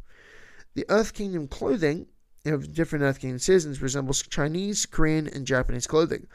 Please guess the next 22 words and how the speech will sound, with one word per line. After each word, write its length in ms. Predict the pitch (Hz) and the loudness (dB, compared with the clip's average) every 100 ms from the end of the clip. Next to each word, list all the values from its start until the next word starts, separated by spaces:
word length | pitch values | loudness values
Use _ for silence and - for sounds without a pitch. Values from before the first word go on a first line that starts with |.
| - - - - | -20 -20 -20 -4
With 140 | 156 | 4
the 80 | 165 | 6
exception 560 | 180 - 254 - 214 - | 6 6 4 2 -2 -2
of 80 | 160 | -2
the 100 | 143 | 0
capital 420 | - 156 - 143 | 2 2 2 -2
city 220 | - 139 | 0 0
of 140 | 127 | 0
Ba 160 | 123 127 | 2 2
Sing 180 | - 123 | 0 0
Se, 460 | - 175 135 135 - - - - | 4 6 6 0 -8 -16 -12 -8
the 100 | 135 | -2
ch-, 140 | - | 0
the 240 | 175 170 | 2 0
clothing 380 | 160 190 190 180 | 2 2 2 -2
is 120 | 151 | -4
almost 240 | 147 147 139 | -2 -2 -4
entirely 560 | 135 - - 175 180 | -4 -6 -2 0 2
based 320 | 151 143 135 - | 4 2 0 -8
on 120 | 139 | -10
pre-Manchu 640 | - 139 131 123 117 123 | -6 -4 -4 -6 -6 -8
China. 420 | 117 - 147 131 | -4 -2 -2 -6